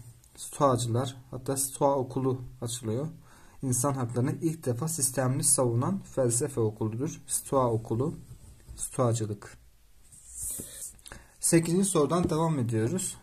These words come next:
Peygamber Efendimiz sallallahu aleyhi ve sellemin insan hakları evrensel beyannamesi niteliğinde, insanlığa bıraktığı belge niteliğindedir. Hadis-i şerifler demiş, değil.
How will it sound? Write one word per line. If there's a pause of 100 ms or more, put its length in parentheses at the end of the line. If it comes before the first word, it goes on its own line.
Peygamber
Efendimiz
sallallahu
aleyhi
ve
sellemin
insan
hakları
evrensel
beyannamesi
niteliğinde, (240)
insanlığa
bıraktığı
belge
niteliğindedir. (400)
Hadis-i
şerifler
demiş,
değil.